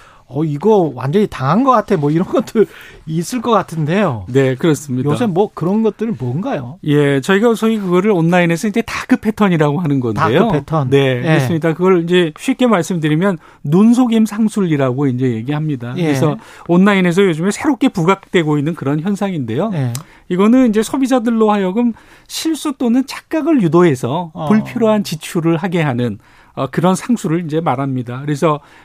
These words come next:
Speaker 2: 어, 온라인상에서 이제 사업자층이 뭐 화면을 조작한다든가 등의
Speaker 1: 그렇죠.
Speaker 2: 방식으로 그런 기만적인 방법을 통해서 이루어진다고 이해해 주시면 좋을 것 같습니다. 뭐 예를 들면 무료 체험 기간이라고 해서 가입을 했더니 나중에 보니까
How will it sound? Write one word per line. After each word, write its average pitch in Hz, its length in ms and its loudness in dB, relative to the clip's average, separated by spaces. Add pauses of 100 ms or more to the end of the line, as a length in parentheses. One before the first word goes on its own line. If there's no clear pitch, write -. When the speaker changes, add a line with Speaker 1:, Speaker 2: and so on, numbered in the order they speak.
Speaker 2:
어, 139 140 -2
온라인상에서 190 680 4
이제 196 160 -4
사업자층이 196 680 -4
뭐 165 380 -6
화면을 269 360 2
조작한다든가 139 920 -2
등의 147 180 -2
Speaker 1:
그렇죠. 139 80 2
Speaker 2:
방식으로 131 640 -2 (320)
그런 170 180 -2
기만적인 196 580 2
방법을 156 380 -2
통해서 170 560 -2 (320)
이루어진다고 143 840 0 (220)
이해해 160 240 2
주시면 135 580 -2
좋을 135 180 -2
것 135 100 -6
같습니다. 117 500 -8
뭐 165 160 -8
예를 208 300 2
들면 151 460 0 (400)
무료 208 360 4
체험 262 360 0
기간이라고 190 480 0
해서 160 180 0
가입을 143 400 -4
했더니 147 500 -6
나중에 202 360 -2
보니까 139 560 -4